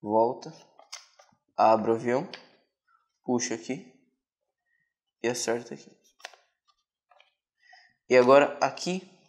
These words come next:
vocês podem colocar um durexzinho aqui, pra ele, só pra ele não ficar aberto, ficar, é, fechadinho,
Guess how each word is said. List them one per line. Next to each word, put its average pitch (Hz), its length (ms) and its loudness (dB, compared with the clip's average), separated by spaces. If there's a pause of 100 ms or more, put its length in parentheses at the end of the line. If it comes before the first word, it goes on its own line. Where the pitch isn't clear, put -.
(280)
vocês 143 220 -4
podem 139 320 2
colocar 135 760 -2
um 131 560 -6
durexzinho 127 760 -4
aqui, 123 180 -10
pra - 260 -6
ele, 120 80 -4
só - 120 -8
pra 147 100 -6
ele 156 100 -4
não 131 60 -6
ficar 120 200 -2
aberto, 113 360 -4
ficar, 123 240 -8 (760)
é, 104 200 -4
fechadinho, 127 600 -4